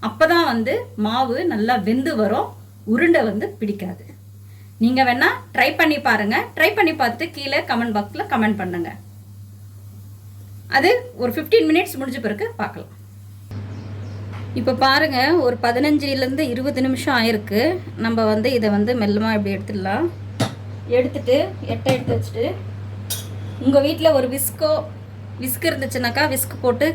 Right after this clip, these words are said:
கிண்டுங்க. எனக்கு விக்ஸ் வந்து இல்ல, நேத்திக்கு தான் உடைஞ்சிருச்சு. அதனால மெதுவா ஒரு கட்டை வச்சு, ஒரு கட்டை கரண்-,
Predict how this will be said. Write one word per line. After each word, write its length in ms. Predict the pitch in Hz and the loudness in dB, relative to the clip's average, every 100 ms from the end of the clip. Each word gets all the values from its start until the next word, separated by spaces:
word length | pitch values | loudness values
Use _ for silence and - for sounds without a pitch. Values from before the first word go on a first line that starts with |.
| - | 0
கிண்டுங்க. 540 | 233 220 214 214 269 330 - - - - | 0 2 4 4 2 0 -8 -12 -12 -6
எனக்கு 260 | 233 233 233 | 0 0 2
விக்ஸ் 320 | 247 - - | 0 0 2
வந்து 360 | 269 240 277 302 - - | 4 4 2 0 -4 -4
இல்ல, 400 | 233 254 233 277 | 0 4 6 4
நேத்திக்கு 500 | 262 220 220 214 202 | 2 0 0 0 2
தான் 220 | 208 233 | 4 4
உடைஞ்சிருச்சு. 680 | 214 214 214 - 208 262 - - - - - | 2 0 -2 -2 -2 -2 -4 -14 -14 -12 -2
அதனால 380 | 208 220 247 269 | 2 4 4 4
மெதுவா 680 | 214 208 220 220 240 330 359 - 202 | 4 4 4 4 4 2 0 -8 -4
ஒரு 440 | 208 196 196 190 - | -2 0 -2 -4 -4
கட்டை 320 | 208 - 226 | -4 -2 0
வச்சு, 400 | 202 - 277 392 - - - - - - - | 0 0 -2 -2 -4 -10 -10 -10 -10 -10 -8
ஒரு 140 | - 208 | -4 0
கட்டை 280 | 220 208 233 | 0 0 2
கரண்-, 360 | 220 208 220 | 4 4 2